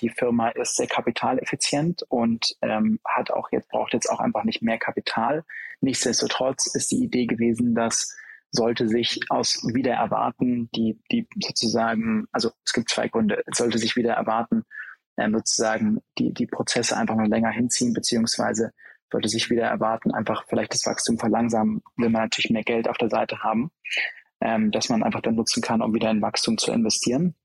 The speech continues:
Ähm, die andere Sache ist, dass, und das ist jetzt kein, das ist ein offenes Geheimnis, Celonis, äh, hat einfach, äh, in den letzten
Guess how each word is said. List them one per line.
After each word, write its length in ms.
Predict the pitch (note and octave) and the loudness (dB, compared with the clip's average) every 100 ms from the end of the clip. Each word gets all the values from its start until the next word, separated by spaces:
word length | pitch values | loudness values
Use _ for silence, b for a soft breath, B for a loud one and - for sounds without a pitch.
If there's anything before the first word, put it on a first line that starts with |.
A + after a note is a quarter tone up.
| _ _ _ - - - - | _ _ _ -20 -14 -10 -2
Ähm, 280 | A2+ A2 A2 B B B - | 0 0 -2 B B B -6
die 120 | B2 B2+ | -2 0
andere 240 | B2+ A#2+ | 2 2
Sache 260 | A#2+ A#2+ C3+ | 2 0 0
ist, 400 | C3 A#2+ - A#2+ | 2 0 0 0
dass, 360 | A2+ - - | 0 0 -2
und 160 | - A#2+ | 0 -2
das 160 | A2+ | 0
ist 80 | - | -2
jetzt 180 | - - | -2 -4
kein, 320 | - A2+ A2 | 0 2 2
das 120 | B2+ A#2 | 0 0
ist 80 | |
ein 100 | A#2 | 0
offenes 380 | A2+ B2 B2+ A#2 | 0 0 0 0
Geheimnis, 520 | - A2+ A#2+ A#2+ A#2 | 0 0 2 0 0
Celonis, 600 | - A#2+ A#2 A#2 - - - | 0 2 2 2 0 -4 -4
äh, 120 | B2+ | -2
hat 340 | A2+ A#2 A2+ - | 0 -2 -4 -2
einfach, 360 | A#2+ A2 - - _ b b _ | -2 -2 -4 -10 _ b b _
äh, 260 | - A#2 A#2 | -2 0 0
in 100 | C3 | 2
den 80 | A#2 | 2
letzten 520 | A#2+ - - A2+ A2 | 2 0 0 0 0